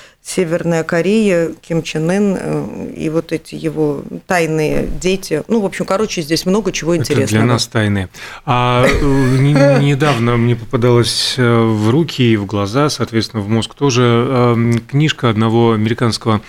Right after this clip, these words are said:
Speaker 2: а, писателя. Он описывал реальный случай, как, э, его папенька Ким Чен Ын,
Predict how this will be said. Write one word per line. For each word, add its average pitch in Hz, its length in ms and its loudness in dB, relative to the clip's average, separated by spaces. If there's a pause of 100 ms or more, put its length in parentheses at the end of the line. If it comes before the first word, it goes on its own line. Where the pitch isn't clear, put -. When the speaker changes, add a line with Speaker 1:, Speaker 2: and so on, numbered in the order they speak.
(380)
Speaker 2:
а, 110 220 0
писателя. 165 460 -2
Он 123 80 2
описывал 123 440 0
реальный 120 280 2
случай, 165 340 -2
как, - 340 -2
э, 120 160 2
его 117 240 2
папенька 127 400 -2
Ким 123 240 -2
Чен 131 260 0
Ын, 165 280 2